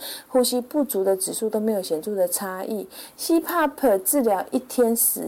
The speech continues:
用的百分比与晚上使用C pap的平均时数，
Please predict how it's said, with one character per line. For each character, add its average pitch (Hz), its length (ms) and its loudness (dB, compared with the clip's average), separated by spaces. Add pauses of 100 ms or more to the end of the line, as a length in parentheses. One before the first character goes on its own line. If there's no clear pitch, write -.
(120)
用 220 360 2
的 196 160 6
百 175 240 0
分 240 260 2
比 190 340 -6
与 190 60 -2
晚 165 240 -2
上 240 320 -2
使 - 380 -8
用 233 260 0 (220)
C - 200 -4
pap 233 360 0
的 185 100 0
平 185 220 -10
均 240 200 2
时 - 200 -2 (120)
数， - 300 -4